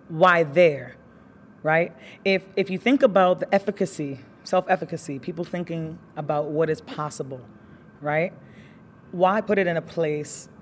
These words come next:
that is still navigating around the spaces that they're used to? Why not bring them out of that space? Bring them into a space and help them realize that, oh,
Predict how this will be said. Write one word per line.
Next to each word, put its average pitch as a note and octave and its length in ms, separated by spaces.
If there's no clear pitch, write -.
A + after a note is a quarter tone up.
that E3 220
is D#3+ 280
still F#3+ 440
navigating E3+ 680
around D#3+ 280
the D#3+ 40
spaces D#3 280
that D#3 140
they're D#3+ 100
used G3 280
to? D3+ 100
Why E3 180
not F#3+ 180
bring F3+ 160
them E3 140
out D#3 140
of C#3+ 80
that C#3 140
space? - 420
Bring F3+ 200
them F3 140
into F3 240
a E3 60
space D#3+ 520
and D#3 140
help G3 280
them F3 160
realize D#3 360
that, E3+ 160
oh, A3+ 240